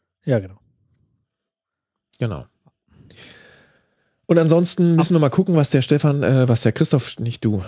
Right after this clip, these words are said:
Speaker 2: äh, was der Christoph da eingestellt hat. Möglicherweise hat er das Mikro auf zu empfindlich gehabt und hat zu weit weggesessen. Dann werden die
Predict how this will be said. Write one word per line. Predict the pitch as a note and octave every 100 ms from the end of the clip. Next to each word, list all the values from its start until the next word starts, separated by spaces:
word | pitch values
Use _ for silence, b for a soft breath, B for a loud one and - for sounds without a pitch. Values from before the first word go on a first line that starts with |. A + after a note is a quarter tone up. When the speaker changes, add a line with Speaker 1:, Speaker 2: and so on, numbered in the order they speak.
| A2+
Speaker 2:
äh, | A#2
was | A#2 -
der | A#2+ A2+ A2+
Christoph | - C#3+ C#3
da | - G#2
eingestellt | A#2 C#3 - C3 B2
hat. | C#3
Möglicherweise | C3+ A#2+ C3 B2+ B2+ C3 B2
hat | B2
er |
das | A#2+ B2
Mikro | C3 - B2
auf | A2 -
zu | -
empfindlich | B2+ B2 - E3 C#3 -
gehabt | B2 B2+
und | B2+
hat | B2 -
zu | C3
weit | B2+ -
weggesessen. | - A#2+ A#2+ - D3+ - _ _ _ _ -
Dann | A#2 A#2+
werden | A2+ B2
die | A#2+ A#2 A#2